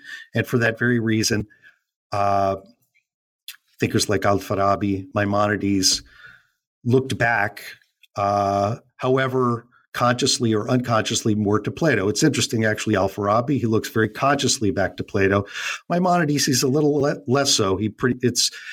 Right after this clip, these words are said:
his interest in Plato is largely mediated by Al-Farabi. So, by and large, we have then people who are looking at their revealed laws, and they are making inquiries into questions such as,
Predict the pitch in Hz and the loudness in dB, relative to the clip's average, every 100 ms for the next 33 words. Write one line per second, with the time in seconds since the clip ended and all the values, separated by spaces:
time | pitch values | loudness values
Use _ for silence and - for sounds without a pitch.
0 | - - 127 - - 143 123 - 123 113 | -6 -2 0 0 0 0 0 2 0 0
1 | - 117 113 113 104 110 101 107 101 104 | -4 -2 0 0 0 -2 -2 0 0 0
2 | 104 101 98 98 92 92 92 92 - - | 0 2 2 2 0 0 0 -2 -6 -20
3 | - - 110 - 98 95 92 - - _ | -12 -2 -2 0 -2 0 -2 -4 -10 _
4 | _ - - _ - - 160 123 127 135 | _ -20 -20 _ -2 0 2 2 0 -2
5 | 131 _ _ _ _ _ - 113 120 139 | -10 _ _ _ _ _ -10 -2 0 2
6 | 120 101 113 - 110 104 101 101 104 104 | 2 0 -2 -2 -2 0 -2 0 0 0
7 | 104 - - _ _ - 196 190 143 131 | -4 -8 -20 _ _ -4 -2 0 2 2
8 | 120 139 139 123 113 113 120 110 110 - | 0 0 0 0 0 -2 0 0 -2 -6
9 | _ _ - 107 101 123 117 98 113 123 | _ _ -2 0 2 2 2 0 -2 0
10 | 104 101 104 - - - - - _ - | 2 2 0 -2 -6 -10 -20 -20 _ -20
11 | _ - 117 110 104 107 107 - _ - | _ -6 -4 0 2 0 -2 -8 _ -4
12 | 127 156 139 127 131 123 120 117 127 104 | -2 0 0 0 0 0 2 0 -2 -4
13 | - 113 - - 104 113 104 107 101 101 | 0 2 2 0 0 0 0 2 2 2
14 | 98 - | -2 -6